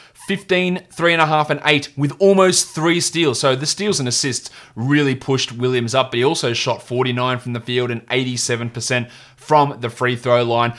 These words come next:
Michael Williams is your backup point guard. Seventeen eighteen, Victor Oladipo, no surprise here. He was the eighth ranked player that season. He averaged twenty-three, five and four with two point three steals. Uh, it was an outlier to me that season. So many things became career highs, and he fell way off the next season. That's before he even tore that quad muscle.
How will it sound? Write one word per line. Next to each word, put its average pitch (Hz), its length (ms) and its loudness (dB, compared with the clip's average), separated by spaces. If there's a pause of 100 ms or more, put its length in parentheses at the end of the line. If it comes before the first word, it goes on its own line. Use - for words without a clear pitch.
(140)
Michael 131 320 0
Williams 120 380 -2
is 110 100 -6
your 113 80 -4
backup 113 400 0
point 120 240 -6
guard. 104 220 -2 (180)
Seventeen 156 540 2
eighteen, 143 480 0
Victor 139 260 -4
Oladipo, 127 640 0
no 127 160 -2
surprise 117 540 -2
here. 117 140 -2
He 123 100 -6
was 120 120 -6
the 107 120 -6
eighth 113 260 -2
ranked 113 300 -6
player 113 260 0
that 113 240 -2
season. 117 360 -4
He 117 140 -4
averaged 110 360 -4
twenty-three, 123 560 -4
five 117 360 2
and 110 140 -6
four 117 260 -4
with 110 160 -8
two 123 160 -8
point 113 300 -8
three 110 220 -4
steals. 107 420 -4 (480)
Uh, 113 40 0
it 123 160 2
was 147 120 2
an 120 80 -2
outlier 151 500 4 (220)
to 127 120 -6
me 147 420 -2
that 117 220 -2
season. 139 360 -2
So 139 260 0
many 131 180 -2
things 123 340 -6
became 117 400 -4
career 117 380 -2
highs, 117 320 2
and 113 100 -6
he 117 60 -4
fell 113 320 0
way 110 220 0
off 110 240 -2
the 107 60 -6
next 107 200 -6
season. 113 280 -6
That's 113 200 -4
before 120 540 -8
he 110 140 -4
even 107 240 -6
tore 107 260 -6
that 107 240 -4
quad 113 200 -2
muscle. 113 380 -4